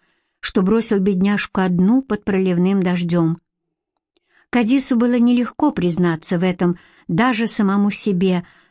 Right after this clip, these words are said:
но он без неё не мог. К беспомощности перед холстом — перед которым Кадис часами простаивал без всякого толка, не зная, с чего начать,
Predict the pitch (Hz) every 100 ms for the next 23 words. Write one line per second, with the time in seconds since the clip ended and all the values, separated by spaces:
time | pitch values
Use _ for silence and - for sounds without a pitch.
0 | _ 165 170 196 233 285 311 - _ _
1 | _ _ _ _ _ _ 220 233 277 277
2 | 208 220 247 220 240 240 240 196 208 247
3 | 254 220 233 233 185 180 180 - _ _
4 | _ _ _ _ _ - 180 220 240 -
5 | 294 302 269 - 240 240 - 226 233 226
6 | 226 240 233 - - 202 165 165 - _
7 | _ _ _ _ _ - 233 190 202 220
8 | 233 202 214 208 233 - 262 - 254 220
9 | 208 208 208 - 202 185 180 180 196 -
10 | 196 202 196 - 180 156 - - _ _
11 | - - - 233 220 233 220 185 180 -
12 | 214 208 208 - 190 160 -